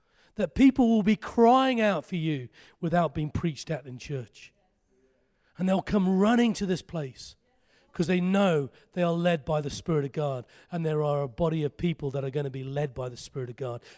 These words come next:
to teach and equip and then to send out. Freely we receive, freely to give out. And Father, I pray, protect us from one thing, ourselves.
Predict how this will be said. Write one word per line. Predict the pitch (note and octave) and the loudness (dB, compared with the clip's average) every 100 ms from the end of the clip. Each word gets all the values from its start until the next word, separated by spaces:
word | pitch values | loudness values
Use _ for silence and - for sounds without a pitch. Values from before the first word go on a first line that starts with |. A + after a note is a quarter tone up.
| _ | _
to | - | -10
teach | D3 - F#3+ D3 - | -8 -4 -4 -4 -8
and | D3 | -10
equip | - - E3 - _ _ - | -4 -2 -2 -4 _ _ -8
and | D#3 | -6
then | D3+ | -6
to | C#3+ | -6
send | - - C#3 C#3 | -8 -6 -6 -8
out. | C3 A#2+ - _ _ _ _ | -10 -12 -20 _ _ _ _
Freely | - - G3+ F#3+ F3 | -4 6 6 8 2
we | D3 D#3+ | 0 -2
receive, | D3 B2+ - D#3+ C3 - | -4 -6 -6 -6 -6 -12
freely | - E3 F3 D#3 A#2+ | -6 0 2 2 -4
to | C3+ | -10
give | C#3+ | -10
out. | C3+ B2+ A2+ - - | -8 -10 -12 -20 -14
And | E3 C3+ | -12 -4
Father, | G#3 A3 G3 | 2 2 4
I | G3 G#3+ | 2 0
pray, | - E3+ D3 | -2 -4 -2
protect | - E3+ G#3+ F3+ F#3 | -6 -6 -6 -6 -8
us | - | -6
from | F3+ | -4
one | D3+ D3 | -4 -4
thing, | - C#3 D3 _ _ _ _ _ _ _ - | -8 -10 -10 _ _ _ _ _ _ _ -10
ourselves. | C#3 - B2+ C3 - - | -8 -10 -12 -12 -16 -20